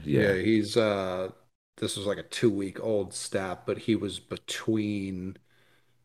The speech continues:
Speaker 2: um, like, he was the second best corner in the league between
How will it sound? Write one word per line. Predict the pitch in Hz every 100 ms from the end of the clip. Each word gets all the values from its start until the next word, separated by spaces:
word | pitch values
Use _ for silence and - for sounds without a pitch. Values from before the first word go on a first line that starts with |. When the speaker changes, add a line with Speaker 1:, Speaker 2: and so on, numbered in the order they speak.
| -
Speaker 2:
um, | 104 95 87 87 85 85 98 143 _
like, | - 101
he | 117
was | 98
the | -
second | 101 - 101 101 98
best | 95 90 -
corner | - 104 98 90
in | 90
the |
league | 85 95 87 85 -
between | 95 - 101 90 85 85 85 87 104